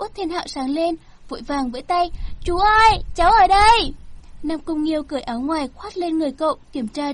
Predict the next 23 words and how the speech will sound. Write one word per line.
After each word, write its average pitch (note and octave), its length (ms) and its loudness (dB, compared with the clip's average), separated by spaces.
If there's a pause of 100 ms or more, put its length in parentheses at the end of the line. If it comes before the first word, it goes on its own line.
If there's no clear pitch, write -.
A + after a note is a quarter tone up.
trên C4+ 200 -4
dưới B3+ 160 -4
một C#4+ 200 -4
lần, C4+ 220 -4 (440)
chắc G4+ 160 -10
chắn C#4 240 -4
cậu - 200 -10
không D#4+ 220 -6
có B3 220 -6
gì C#4+ 280 -4
mới A#3+ 220 -4
yên D4 200 -6
tâm. D#4 280 -2 (960)
"Cháu D#4 440 2
sao G#4 180 0
lại E4+ 140 0
một C#4+ 200 0
mình D4+ 180 2
chạy C#4+ 140 -2
đến B3+ 220 -4
chỗ - 140 -6
này E4+ 220 0
chứ?" F#4+ 140 -4